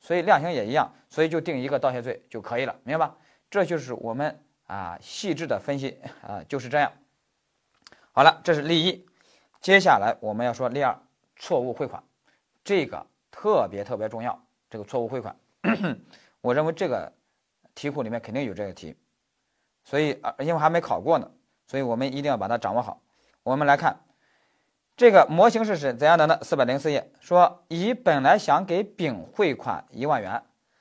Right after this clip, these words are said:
但不小心把这个钱打到了甲的卡里。那首先，<clears throat> 我们要认识一点，由于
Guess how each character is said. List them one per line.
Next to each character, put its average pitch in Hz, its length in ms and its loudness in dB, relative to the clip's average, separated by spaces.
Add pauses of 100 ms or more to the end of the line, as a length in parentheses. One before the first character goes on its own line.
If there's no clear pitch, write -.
(220)
但 202 180 2
不 233 100 2
小 135 200 4
心 190 260 -2 (380)
把 120 120 2
这 147 80 2
个 165 80 4
钱 120 460 0
打 107 160 -4
到 151 140 2
了 113 100 0
甲 107 400 -4
的 196 140 6
卡 104 200 -6
里。 - 220 -8 (1400)
那 220 260 10
首 143 260 -2
先， 214 380 2 (260)
<clears throat> 208 360 0
我 151 100 0
们 175 120 4
要 185 100 10
认 202 160 4
识 147 120 -6
一 180 80 0
点， 131 220 -6 (720)
由 175 320 8
于 156 400 0